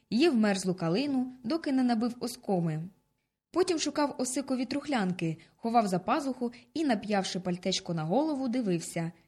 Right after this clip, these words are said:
світять чи не світять. У кущах, заплетених осокою, шарудів вітер, попискували миші, а в березі терлись одна об одну вільхи, сповнюючи луг тривожним стогоном. Сонце пробило у хмарах над байраком вузеньку ополонку,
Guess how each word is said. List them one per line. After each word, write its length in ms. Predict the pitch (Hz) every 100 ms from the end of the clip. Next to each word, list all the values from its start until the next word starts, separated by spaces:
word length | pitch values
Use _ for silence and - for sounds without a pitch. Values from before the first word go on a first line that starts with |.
| _ _
світять 380 | 226 330 339 320
чи 140 | 320
не 100 | 302
світять. 600 | 294 214 185 185 165 170 - _ _ _ _
У 80 | 208
кущах, 480 | 202 180 - 269 247
заплетених 600 | 196 185 226 220 185 180
осокою, 600 | 180 - 165 240 302 254 240 -
шарудів 540 | - 196 175 185 277 208
вітер, 360 | 185 185 165 - _ _
попискували 680 | - 185 339 - 202 175 170
миші, 420 | 170 269 - - -
а 100 | 180
в 100 | 156
березі 440 | 160 285 311 262
терлись 420 | 262 254 247 247 -
одна 280 | 220 226
об 120 | 214 208
одну 200 | 208 208
вільхи, 520 | 208 202 - 156 156 - _
сповнюючи 580 | - - 202 180 165 175
луг 300 | 170 302 - _
тривожним 480 | 165 160 220 262 190
стогоном. 680 | 180 - 170 165 165 156 165 - _ _ _ _ _ _ _ _ _ _ _ _ _
Сонце 440 | - - 370 370 349
пробило 400 | 311 262 311 285
у 80 | 240
хмарах 420 | 220 240 262 254
над 180 | 214 185
байраком 480 | 175 185 285 277 220
вузеньку 440 | 190 185 220 226
ополонку, 680 | 226 262 254 190 180 170